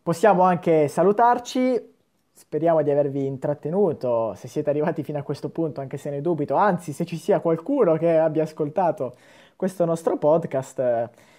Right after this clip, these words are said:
adesso vedremo, vedremo di trovare un determinato, mm, periodo, ogni quanto portare un podcast. Ora mi confronterò con i miei colleghi e arriveremo ad una conclusione.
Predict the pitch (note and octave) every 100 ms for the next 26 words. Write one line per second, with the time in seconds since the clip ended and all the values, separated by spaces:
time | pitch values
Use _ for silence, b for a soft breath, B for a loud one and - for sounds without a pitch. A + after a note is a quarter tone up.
0 | b b D3+ D#3+ C#3+ B2 D3+ E3+ C3 C3
1 | A#2+ C3 D#3 D3 C3+ C#3+ C#3+ D#3 C3 A#2+
2 | B2 B2+ B2 B2+ C3+ B2+ C3 B2+ C3 B2
3 | A#2+ A#2 A2 F#2 D2+ A#2+ C3+ D#3 B2 A#2+
4 | A#2 B2+ C3 D3+ D3 C3 A#2+ A#2 C#3 B2+
5 | C3+ F3+ B2+ C#3+ C3+ A2+ G#2+ B2 A#2 A#2
6 | A#2+ B2 B2 A#2+ B2+ B2 A#2 A#2 A#2+ A#2
7 | D#3 B2+ F#2+ A2 G#2+ G2+ G2 G#2+ G#2+ A2
8 | A2 A2+ A#2 G#2+ A2 G#2+ A2+ G#2 - -
9 | -